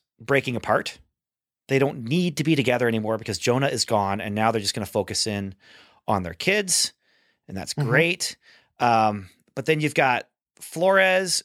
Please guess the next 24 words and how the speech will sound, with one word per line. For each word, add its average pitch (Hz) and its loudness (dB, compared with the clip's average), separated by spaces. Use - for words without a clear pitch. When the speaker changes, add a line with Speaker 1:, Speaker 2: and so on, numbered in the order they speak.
Speaker 1:
who's 127 -2
upset 147 -2
because 123 -4
he's 123 -6
not 131 2
gonna 135 -2
have 143 0
work 156 -2
<laughs> - -20
anymore 135 2
if - -6
they 147 2
break - -10
up. - -8
Speaker 2:
He 214 2
likes 160 0
envelopes. 131 -2
Speaker 1:
He - -12
does 117 4
Speaker 2:
So, 147 6
Speaker 1:
like 104 2
the 107 -2
Speaker 2:
if 95 -4
Speaker 1:
envelopes. 87 -2